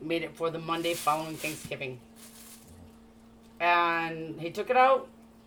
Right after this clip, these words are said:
and when I came to, said, uh, "How's it look, Doc?" And he said, "Oh, it was huge and purple. What does that mean?"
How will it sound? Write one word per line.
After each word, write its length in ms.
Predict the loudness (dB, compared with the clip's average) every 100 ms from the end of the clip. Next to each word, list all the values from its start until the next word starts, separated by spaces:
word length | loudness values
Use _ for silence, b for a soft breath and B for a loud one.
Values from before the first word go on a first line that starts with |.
| -6
and 680 | -2 0 2 0 -2 -2 -2
when 120 | -2
I 40 |
came 240 | -2 -2 -2
to, 420 | -6 -4 -4 -6 -10 B B B
said, 460 | 2 4 6 4 4
uh, 280 | 4 4 -2 -10 2
"How's 180 | 4 4
it 60 |
look, 220 | 2 0 4
Doc?" 300 | 6 6 2
And 80 | -4
he 120 | -4
said, 240 | -4 -2
"Oh, 200 | 0 0
it 60 | 0
was 140 | -4
huge 260 | -6 -6 -6
and 100 | -2
purple. 440 | 0 0 -2 -10 -8
What 100 | -2
does 80 | 2
that 200 | 2 2
mean?" 280 | -6 -8